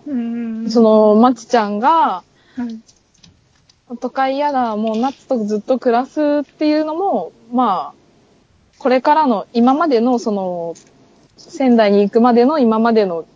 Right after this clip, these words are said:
Speaker 2: 日常が続いていくわけじゃないですか。
Speaker 1: そうですね。
Speaker 2: うん。なんか変化は全然前と変わってないかもしれないけど、まあ一個逃げ帰ってきた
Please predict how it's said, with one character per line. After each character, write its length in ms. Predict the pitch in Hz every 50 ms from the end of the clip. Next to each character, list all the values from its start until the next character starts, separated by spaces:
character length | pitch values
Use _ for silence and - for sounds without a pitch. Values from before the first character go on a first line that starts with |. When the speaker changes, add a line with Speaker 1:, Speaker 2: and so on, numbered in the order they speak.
| _ _ 202
Speaker 2:
日 260 | 202 202 196 - 202
常 140 | 202 196 190
が 80 | 196
続 260 | 190 - - 202 208 220
い 60 | 214
て 60 | 240
い 40 | 226
く 60 | 247
わ 80 | 240 226
け 80 | 226
じ 80 | 185 175
ゃ 20 |
な 100 | 165 160
い 60 | 160
で 80 | 151 165
す 60 | -
か。 120 | - - -
Speaker 1:
そ 320 | - - 240 220 214 208
う 20 | 196
で 140 | 202 202 196
す 100 | _ -
ね。 240 | 208 208 208 214 220 _ _ _ _ _ _ _ _ _ _
Speaker 2:
う 60 | 214
ん。 540 | 208 214 214 208 202 196 185 175 175 175 - - 214 247
な 80 | 294 349
ん 20 |
か 120 | 320 302 262
変 260 | 254 381 415 440 392
化 160 | - 320 277
は 140 | 240 214 196
全 240 | 185 196 202 208 208
然 240 | 220 220 214 214 220
前 240 | 262 262 226 196
と 100 | - - -
変 120 | - 190 196
わ 60 | 226
っ 40 | 214
て 140 | _ -
な 180 | 269 277 302 320 302
い 40 | 294
か 120 | - 285
も 120 | 269 269
し 140 | 269 - 277
れ 100 | 262 262
な 160 | 254 262 262
い 100 | 254 254
け 120 | 247 277 254
ど、 220 | 262 320 330 262
ま 100 | 233 240
あ 40 | 240
一 100 | 262 - _ -
個 140 | - 165
逃 220 | 156 165 190 196 202
げ 140 | 220 247 240
帰 220 | - 311 285 240
っ 40 | 220
て 200 | - _ 185 190
き 120 | - -
た 220 | - 196 175 160